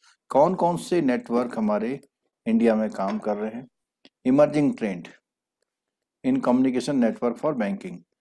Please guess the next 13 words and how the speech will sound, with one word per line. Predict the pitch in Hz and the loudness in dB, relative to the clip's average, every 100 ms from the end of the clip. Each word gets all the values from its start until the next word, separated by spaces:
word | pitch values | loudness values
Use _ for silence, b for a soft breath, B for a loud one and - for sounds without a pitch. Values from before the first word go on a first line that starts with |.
| _ _ _ | _ _ _
तो | - 107 107 - | -6 -4 -4 -4
Infinet | 110 107 120 127 147 165 - - _ - | -4 -2 0 0 0 -2 -10 -20 _ -6
और | 117 160 160 | -4 -4 -4
इंटरनेट। | 104 98 85 82 82 - _ b b _ - | -8 -8 -10 -12 -16 -20 _ b b _ -2
Evolution | 127 139 151 147 156 156 143 | 2 4 4 4 2 2 2
of | 131 | 2
E | 113 113 | 0 0
F | |
T | - 120 | -4 -6
system, | 120 - 123 120 120 240 _ _ _ _ - | -8 -4 0 2 0 -4 _ _ _ _ -6
ठीक | - - | -4 -4
है, | 196 | -4
तो | 226 - - | -4 -6 -8